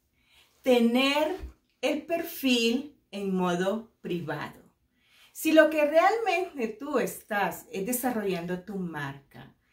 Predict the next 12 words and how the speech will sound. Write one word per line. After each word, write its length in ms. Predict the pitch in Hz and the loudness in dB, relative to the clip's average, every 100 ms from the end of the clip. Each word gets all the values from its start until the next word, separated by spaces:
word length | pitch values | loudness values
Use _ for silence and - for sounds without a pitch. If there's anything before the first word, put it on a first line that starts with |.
| _ _ - | _ _ -12
estás 400 | 202 - 220 220 | -6 4 4 6
de-, 120 | 254 | 4
empezando 720 | 254 254 262 254 220 214 226 | 4 2 0 2 2 2 4
a 120 | 220 214 | 4 4
desarrollar 680 | 226 226 220 196 175 160 | 0 -2 -4 -2 -4 -4
tu 200 | 160 196 | -10 -8
empresa, 840 | 196 190 - 160 151 151 170 165 _ _ _ | -6 -8 -10 -10 -8 -10 -16 -20 _ _ _
debes 380 | 175 175 208 226 | -16 -10 -8 -6
de 120 | 240 | -2
abrir 440 | 214 185 165 170 - | -2 -4 -8 -12 -12
tu 140 | 196 | -12
perfil. 720 | 220 214 - 359 415 339 - | -10 -12 -12 -10 -8 -8 -12